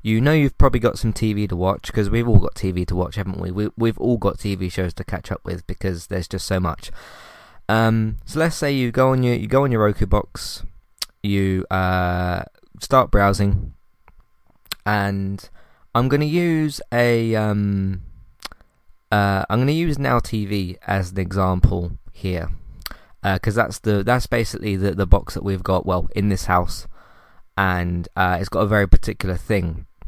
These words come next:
uh, going on with it. So if you're on your Roku, you, o-, on your, sorry, your Now T V box, and you have got,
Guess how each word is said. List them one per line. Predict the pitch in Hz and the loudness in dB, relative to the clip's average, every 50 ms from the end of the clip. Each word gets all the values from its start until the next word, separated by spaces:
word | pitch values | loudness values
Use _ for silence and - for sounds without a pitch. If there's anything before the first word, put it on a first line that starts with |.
| - - - _ _ _ - - - - | -16 -16 -20 _ _ _ -18 -14 -6 -4
uh, | 95 92 90 87 | -2 -2 -2 -2
going | 85 - 95 92 90 87 | 0 0 2 2 2 2
on | 87 90 87 | 2 0 0
with | 85 80 80 | 0 -2 -4
it. | 87 - - - _ _ _ _ _ - - _ _ _ _ _ _ - - - - | -6 -8 -10 -16 _ _ _ _ _ -20 -20 _ _ _ _ _ _ -18 -14 -10 -4
So | - 120 | 0 0
if | 117 - - | 0 2 2
you're | 160 | 2
on | 180 175 | 2 2
your | 160 139 | 0 0
Roku, | 127 113 110 101 - 110 101 - _ _ - - | 2 0 0 -2 -4 -6 -6 -8 _ _ -18 -12
you, | - 95 - - | -10 -10 -8 -4
o-, | - 117 - | -4 -4 -2
on | - - 131 143 147 | 0 0 2 2 2
your, | 139 127 107 | 2 0 -2
sorry, | - - 110 101 | -2 -2 -2 0
your | 98 98 | 0 0
Now | 104 104 107 | 2 0 0
T | 101 - 110 101 | 0 -2 -2 -2
V | 95 98 92 | -2 -2 -2
box, | 87 87 87 - - - - - - - - - - - _ - _ _ _ _ _ _ _ - - _ - | -2 -2 -4 -4 -6 -14 -18 -18 -18 -18 -20 -20 -20 -20 _ -20 _ _ _ _ _ _ _ -20 -16 _ -2
and | 101 104 101 101 98 98 98 98 98 95 95 95 95 95 - - - - - - - - - - - | 0 2 2 2 2 2 0 0 0 0 0 -2 -2 -4 -8 -12 -18 -18 -20 -20 -20 -20 -20 -14 -6
you | - 107 101 98 98 98 95 95 95 95 98 95 | -4 0 0 2 2 0 0 0 -2 -2 -2 -2
have | 92 107 104 - - - | -2 -2 -2 -2 -2 -2
got, | - 104 98 92 - - - - - | 0 0 0 0 -2 -4 -12 -14 -12